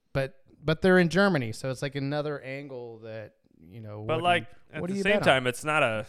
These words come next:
Speaker 2: you, you know Tom Brady's not pumped about flying to
Speaker 1: No,
Speaker 2: Germany
Speaker 1: no,
Speaker 2: for a
Speaker 1: no.
Speaker 2: game.
Speaker 1: So
Speaker 2: And so, like, so they have no home advantage,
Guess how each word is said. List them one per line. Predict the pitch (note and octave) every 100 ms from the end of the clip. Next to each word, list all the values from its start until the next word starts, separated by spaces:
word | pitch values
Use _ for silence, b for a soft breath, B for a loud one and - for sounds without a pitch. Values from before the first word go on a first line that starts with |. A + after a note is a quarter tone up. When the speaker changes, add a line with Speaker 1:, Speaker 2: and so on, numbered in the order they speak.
| B B B _ _
Speaker 2:
you, | B2+ D#3+
you | - F3
know | G3 F#3 C#3 _ -
Tom | - B2+ A#2
Brady's | A#2 G#2+ A2
not | A#2+ G#2+ G#2+ _
pumped | - A2 A#2
about | G#2 G#2 F#2 _ _ _
flying | - - A2 G#2+ F3+
to | F3+
Speaker 1:
No, | D#3
Speaker 2:
Germany | C3+ A2+ A2 G#2 G#2
Speaker 1:
no, | A2+ G2+
Speaker 2:
for | G#2+
a | G2
Speaker 1:
no. | G2+
Speaker 2:
game. | A#2 G#2 G#2 G#2 - b b b b b b
Speaker 1:
So | - D3
Speaker 2:
And | E3 C#3+
so, | - C#3
like, | C#3 C3 -
so | - C3+
they | C#3
have | E3 C#3
no | C#3 D3
home | C#3 C#3+ B2+
advantage, | G#2 B2 B2+ A2 G2 G#2 - -